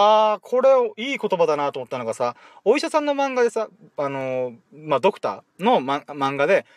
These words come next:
ブラックジャックによろしくっていう名作漫画があるんよ。で、そこの最後の最後のオチの部分っていうのかな。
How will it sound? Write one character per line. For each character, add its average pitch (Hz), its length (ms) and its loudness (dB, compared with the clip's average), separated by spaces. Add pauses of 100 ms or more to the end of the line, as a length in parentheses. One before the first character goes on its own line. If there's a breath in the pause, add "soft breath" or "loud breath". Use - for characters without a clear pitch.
(140 soft breath)
ブ 147 100 0
ラ 294 120 6
ッ - 20 -
ク - 160 -12
ジ 339 60 0
ャ - 20 0
ッ 277 60 -2
ク 220 120 -10
に 165 60 -8
よ 147 80 0
ろ 160 100 2
し 156 80 -6
く 190 120 -8
っ - 20 -8
て - 240 -8
い 190 80 0
う 185 60 -2
名 160 180 -2
作 185 180 -8
漫 180 160 -4
画 151 80 -2
が 117 160 -2
あ 147 60 2
る 147 100 -2
ん 120 60 -10
よ。 95 100 -14 (300 soft breath)
で、 185 60 -2
そ 311 140 -2
こ 339 120 -6
の 339 120 0
最 349 260 -2
後 349 100 -4
の 233 80 -2
最 208 220 0
後 165 60 -4
の 147 160 -4
オ 185 60 2
チ - 140 -10
の 269 80 -2
部 269 100 -4
分 175 140 -6
っ 117 40 -14
て - 60 -10
い 113 60 -4
う - 20 -10
の 101 60 -14
か 104 80 -10
な。 131 180 -4